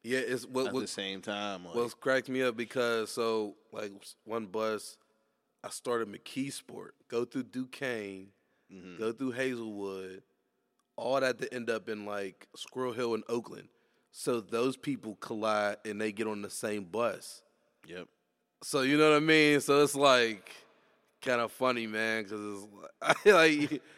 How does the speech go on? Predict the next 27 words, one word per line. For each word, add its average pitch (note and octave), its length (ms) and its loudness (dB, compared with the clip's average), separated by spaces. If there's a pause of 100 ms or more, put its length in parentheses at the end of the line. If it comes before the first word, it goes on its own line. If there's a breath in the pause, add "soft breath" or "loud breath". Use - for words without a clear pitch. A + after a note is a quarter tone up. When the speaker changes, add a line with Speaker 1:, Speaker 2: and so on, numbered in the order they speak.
(160 loud breath)
Speaker 1:
those C3+ 240 8
worlds C#3+ 360 10
collide B2 500 6
right G#2+ 320 0
there, G2+ 340 -2 (120)
you A#2 260 0
know? A#2+ 260 2
Like, G#2 280 -6
it's, G#2 300 -6
it, G#2 320 -14 (1040)
when A#2 120 -6
you D3 80 0
really C#3+ 220 6
think A#2 240 2
about G2+ 300 -2
it, F#2+ 40 -14
like G2+ 180 -12
I - 20 -20
said, F2+ 200 -18
the, G2 200 -12 (200)
the G#2 220 -4
hood B2+ 280 2
people A2 280 -6
meet, G#2+ 320 -6
like, G#2 220 -6
the G#2 80 -10
most G#2+ 220 -6